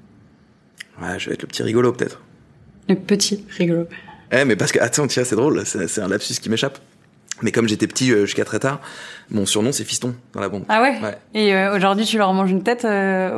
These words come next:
Speaker 2: aux autres, ou, euh, t'as pu, t'as pu
Speaker 1: Euh,
Speaker 2: arriver à les
Speaker 1: eh,
Speaker 2: dépasser ?
Speaker 1: ils sont assez grands, mais, euh, mais par contre, euh, le, il se trouve que j'ai,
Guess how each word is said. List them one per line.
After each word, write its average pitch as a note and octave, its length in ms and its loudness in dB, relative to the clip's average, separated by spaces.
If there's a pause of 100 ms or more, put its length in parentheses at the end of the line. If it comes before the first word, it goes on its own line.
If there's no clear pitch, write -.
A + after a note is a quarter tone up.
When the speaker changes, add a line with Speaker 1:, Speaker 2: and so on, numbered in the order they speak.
Speaker 2:
aux G#3 120 -2
autres, D4 240 -4
ou, G3+ 120 -2
euh, F#3+ 180 -2 (580)
t'as G#3 100 0
pu, G#3+ 360 2 (500)
t'as G#3 120 -2
pu D3 120 4
Speaker 1:
Euh, G#3+ 40 6
Speaker 2:
arriver G3 240 4
à G3+ 120 2
les F3+ 80 -2
Speaker 1:
eh, - 20 0
Speaker 2:
dépasser ? A#3+ 220 4
Speaker 1:
ils - 40 2
sont G#3+ 160 0
assez G3 200 0
grands, E3 280 2
mais, C#3+ 160 2
euh, A2 300 2
mais A2+ 140 0
par A#2+ 180 -4
contre, D#3 260 0
euh, G#2 640 4 (600)
le, G2+ 560 2
il A2+ 80 -4
se - 80 -10
trouve A#2+ 140 -4
que A#2+ 120 -4
j'ai, A2 340 -2